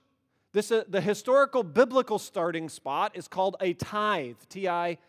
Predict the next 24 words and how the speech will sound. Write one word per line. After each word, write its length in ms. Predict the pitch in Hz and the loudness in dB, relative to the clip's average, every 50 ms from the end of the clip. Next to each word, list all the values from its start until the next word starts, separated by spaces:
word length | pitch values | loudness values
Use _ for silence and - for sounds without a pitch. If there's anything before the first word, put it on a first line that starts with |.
| _ _ _ _ _ | _ _ _ _ _
T 240 | - - 185 180 175 | -16 -8 -4 0 0
H 240 | 165 156 151 - - | 0 0 -2 -6 -12
E, 280 | - 208 196 170 131 110 | -12 -10 -10 -8 -10 -10
tithe. 420 | - - - 196 202 180 160 160 | -12 -8 -4 -2 -2 0 -2 -2
That 100 | 180 175 | -4 -6
means 220 | 180 190 185 185 - | -6 -6 -8 -8 -8
ten 200 | - 165 160 156 | -8 -8 -8 -8
percent. 520 | - 180 175 - - 254 226 151 123 _ _ - | -8 -10 -10 -8 -6 -6 -6 -6 -6 _ _ -12
It's 140 | 185 175 - | -12 -10 -8
the 100 | - 226 | -8 -8
starting 420 | - - 277 277 269 254 240 196 | -4 0 2 2 2 2 0 -2
spot. 360 | - - - 135 110 85 - _ _ _ _ _ _ _ _ _ _ _ _ _ _ _ _ | -8 -10 -10 -10 -10 -10 -14 _ _ _ _ _ _ _ _ _ _ _ _ _ _ _ _
So 100 | - - | -10 -8
you 80 | 214 214 | -6 -4
say, 300 | - - 240 214 - - _ | -2 0 0 0 -2 -4 _
"Start 420 | - - - - 240 247 285 285 285 | -18 -12 -4 2 4 4 4 4 2
with 100 | 277 269 | 0 0
the 120 | 247 233 | 0 0
first 260 | - 240 240 220 - | 0 -2 -4 -4 -2
ten 160 | 233 226 220 | -4 -4 -4
percent." 400 | 214 - 196 - - 180 139 - _ _ _ _ _ _ _ _ _ _ _ _ _ _ _ _ _ _ _ _ _ - | -4 -6 -8 -6 -6 -8 -8 -10 _ _ _ _ _ _ _ _ _ _ _ _ _ _ _ _ _ _ _ _ _ -6
And 120 | 180 190 | -4 -4
you 80 | 190 180 | -4 -4
say, 300 | - 220 214 196 190 | -2 0 0 0 0